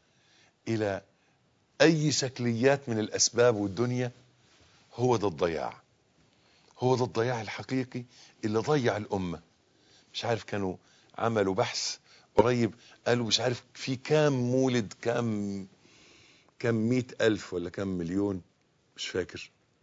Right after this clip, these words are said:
كام مائة ألف مولد، آه، للمسلمين، مولد، ها، وكم ألف قبر يقصد و-، و-، ويدعى و-، ال-، الحاجات دي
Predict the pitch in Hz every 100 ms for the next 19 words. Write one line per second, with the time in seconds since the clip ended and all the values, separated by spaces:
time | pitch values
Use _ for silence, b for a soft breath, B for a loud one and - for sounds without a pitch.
0 | _ _ - 95 101 101 110 107 - -
1 | - 98 120 113 101 73 - - _ _
2 | _ _ _ _ _ _ _ _ _ -
3 | - 92 87 85 85 82 98 101 98 92
4 | - 95 90 73 _ _ _ _ 131 127
5 | 117 92 - - b b b b _ 101
6 | 107 b b - - 123 120 127 120 101
7 | 101 117 113 95 104 117 - - 104 87
8 | 92 90 90 78 85 80 b b b -
9 | 95 113 113 104 98 98 95 92 85 85
10 | 85 87 _ _ _ _ _ _ _ -
11 | 107 - 113 107 101 104 - 113 151 127
12 | 131 131